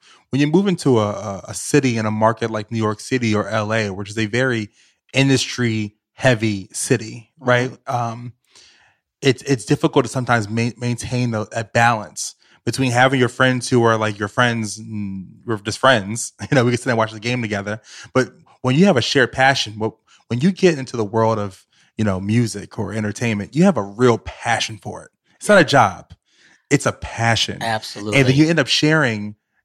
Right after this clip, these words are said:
Speaker 1: your passion with people who have the same passion and love for it as you do.
Speaker 2: Mm-hmm.
Speaker 1: You know, and I, I totally agree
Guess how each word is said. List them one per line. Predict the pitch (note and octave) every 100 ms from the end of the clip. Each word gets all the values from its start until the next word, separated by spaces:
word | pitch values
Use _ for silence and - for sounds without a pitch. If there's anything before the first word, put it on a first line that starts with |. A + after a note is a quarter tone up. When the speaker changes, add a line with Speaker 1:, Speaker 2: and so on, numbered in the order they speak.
| -
Speaker 1:
your | A#2+ A#2+ F3
passion | - A#2 G#2+ - G#2+ G#2
with | A2
people | C3+ B2+ B2
who |
have | A#2+ A2+
the | -
same | - C3+ B2 A#2+
passion | - A#2 A2+ - A2+
and | A2
love | A2 A2+
for | - G#2+ G#2
it | - _ _
as | A2+ G2+
you | B2+ E3+
do. | G#2+ F#2+ G#2
Speaker 2:
Mm-hmm. | A2 A#2 D3+ _ _ _ -
Speaker 1:
You | A#2+
know, | A2+ B2 A#2+ -
and | C3+ A#2+
I, | A#2 B2+ -
I | C3 B2
totally | - E3+ E3 B2+
agree | A2 A2+ C3 G2 F#2+